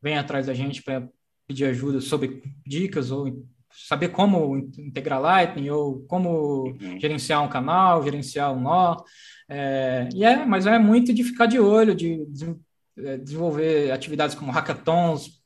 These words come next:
Speaker 1: que, por exemplo, recentemente tiveram os hackathons da Impervious e os hackathons da Plebify.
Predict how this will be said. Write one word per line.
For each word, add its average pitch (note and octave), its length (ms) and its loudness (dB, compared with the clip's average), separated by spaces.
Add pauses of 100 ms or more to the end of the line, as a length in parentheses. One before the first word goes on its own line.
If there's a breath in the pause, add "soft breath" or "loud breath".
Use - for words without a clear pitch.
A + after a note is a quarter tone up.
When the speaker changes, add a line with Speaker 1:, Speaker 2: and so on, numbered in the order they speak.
(180)
Speaker 1:
que, C3 360 -6
por D#3+ 100 -4
exemplo, C3+ 240 -4
recentemente D#3+ 540 -6
tiveram D3+ 260 -4
os C3 60 -8
hackathons C#3+ 440 -8
da C3+ 60 -8
Impervious D3 600 2
e C#3 40 -4
os B2+ 120 -4
hackathons B2+ 500 -6
da B2+ 180 -4
Plebify. D3+ 680 2